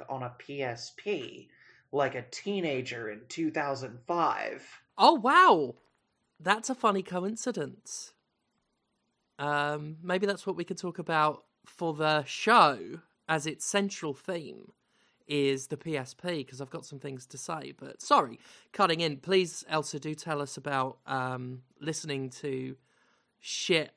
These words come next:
Speaker 2: on a piece of shit.
Speaker 1: Um,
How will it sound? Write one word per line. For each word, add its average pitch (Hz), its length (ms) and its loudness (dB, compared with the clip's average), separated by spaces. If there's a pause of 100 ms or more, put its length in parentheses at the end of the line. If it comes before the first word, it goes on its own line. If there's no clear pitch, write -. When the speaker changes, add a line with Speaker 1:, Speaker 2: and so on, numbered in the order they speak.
(120)
Speaker 2:
on 143 500 2 (100)
a 147 80 -6
piece 143 320 -6
of 127 80 -10
shit. 165 400 0 (720)
Speaker 1:
Um, 165 640 8